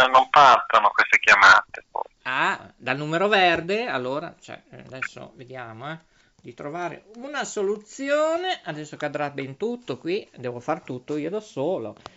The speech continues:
Speaker 2: A fac tot mi, eh, come dicono tutti i ferraresi. Oh, bene,
Speaker 1: Comunque, questa è
Speaker 2: bene.
Speaker 1: una puntata bellissima, questa
Speaker 2: Eh,
Speaker 1: bisogna tenerla.
Speaker 2: eh.
Speaker 1: Questa, questa è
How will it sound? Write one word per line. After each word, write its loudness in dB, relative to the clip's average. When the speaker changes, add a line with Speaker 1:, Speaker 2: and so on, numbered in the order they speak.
Speaker 2:
A 2
fac 0
tot 2
mi, -4
eh, 2
come -2
dicono -2
tutti -4
i -4
ferraresi. -4
Oh, 0
bene, -6
Speaker 1:
Comunque, 4
questa 6
è 6
Speaker 2:
bene. 10
Speaker 1:
una 10
puntata 8
bellissima, 8
questa 8
Speaker 2:
Eh, 8
Speaker 1:
bisogna 6
tenerla. 6
Speaker 2:
eh. -10
Speaker 1:
Questa, 6
questa 8
è 4